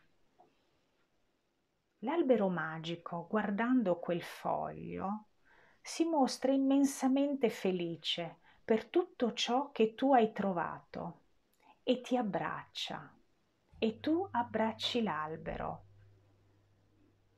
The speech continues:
Ora tu e lui siete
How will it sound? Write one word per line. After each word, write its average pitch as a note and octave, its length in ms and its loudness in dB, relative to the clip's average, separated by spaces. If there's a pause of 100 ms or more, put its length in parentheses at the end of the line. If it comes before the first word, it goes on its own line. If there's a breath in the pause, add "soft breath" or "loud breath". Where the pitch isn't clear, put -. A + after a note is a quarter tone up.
(580)
Ora D4 280 4
tu D4+ 480 0 (1300)
e - 140 -2
lui A#3+ 360 4
siete G3+ 880 -2